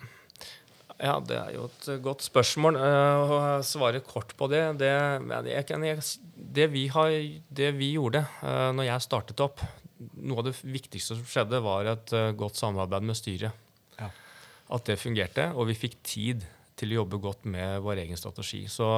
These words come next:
Speaker 1: noen ganger sier jeg at, eh, rask innovasjon, det, det krever tid noen ganger. Men da var vi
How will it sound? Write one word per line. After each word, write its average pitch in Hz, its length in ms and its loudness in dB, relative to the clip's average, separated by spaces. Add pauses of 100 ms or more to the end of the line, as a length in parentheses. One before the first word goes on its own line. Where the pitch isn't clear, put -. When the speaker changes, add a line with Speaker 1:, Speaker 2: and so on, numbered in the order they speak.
(160)
Speaker 1:
noen 120 200 2
ganger 113 200 2
sier 120 160 0
jeg 120 60 2
at, 123 140 -6
eh, 113 140 0
rask 110 300 -2
innovasjon, 127 500 -2
det, 107 600 -2
det 98 160 -8
krever 95 340 -6
tid 90 220 -10
noen 90 180 -6
ganger. 110 220 -8 (140)
Men 110 120 -4
da 117 160 2
var 95 280 -4
vi 120 260 -2